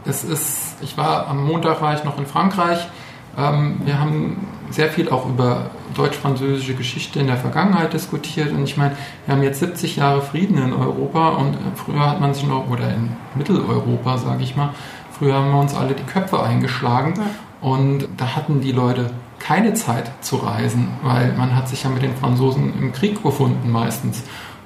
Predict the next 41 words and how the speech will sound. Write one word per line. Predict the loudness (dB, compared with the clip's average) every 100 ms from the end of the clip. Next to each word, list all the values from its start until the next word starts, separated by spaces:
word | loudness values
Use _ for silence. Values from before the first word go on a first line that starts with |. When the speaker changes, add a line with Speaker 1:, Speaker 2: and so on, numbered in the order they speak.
| -2
Speaker 1:
Und | 0 2 0 -2
ja, | -2 -2
es | 0
war | -2
halt | -2 -2
lustig, | -2 -2 -2
ich | 0
kam | 2
am, | 4 2
am | 2 2
Montag | 2 2 0
nicht | -2
mehr | -2 -2 -4
zurück | -4 -4 0
nach | 0
Mainz, | 2 4 2 0
weil | 0 0 0
es | -2
war | -2
für | 0
mich | 0 0
so | 0
selbstverständlich, | 0 0 0 -2 0 0 0
dass | -2
ich | -2
von | -2
Paris | -2 0 0
nach | 0 2
Mainz | 4 2 0
komme. | 0 2
Und | 2
dann | 2 0 -4 -12 -14 -14 -14 -8 -4
hat's | -4 -2
halt | -4
hier | 0 2 2 2 -6 -8 -4
geregnet, | 0 0 2 2 4
der | 0
Flughafen | -2 -2 0 0 0
war | 2
dicht | 2 0 -4 0 2
und | 4 2 0